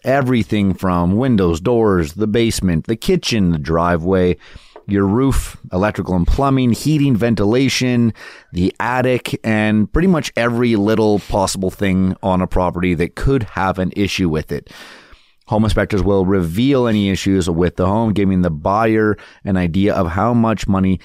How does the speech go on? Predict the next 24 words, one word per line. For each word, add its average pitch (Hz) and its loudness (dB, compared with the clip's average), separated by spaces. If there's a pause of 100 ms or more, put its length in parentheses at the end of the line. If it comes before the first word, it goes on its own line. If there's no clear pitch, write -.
(220)
they 107 0
may 107 2
need 98 0 (220)
to 92 -2
fix - -4
those 90 0
problems. 76 -2
They 92 -2
will 95 2
also 104 -2
provide 90 0
a 92 0
detailed 120 -2
report 98 0
to 82 -4
the 82 -2
homeowners 107 0 (260)
or 101 2
those 90 0
prospective 87 -6
home 82 -2
buyers. 82 -2 (720)
The 98 0
average 98 0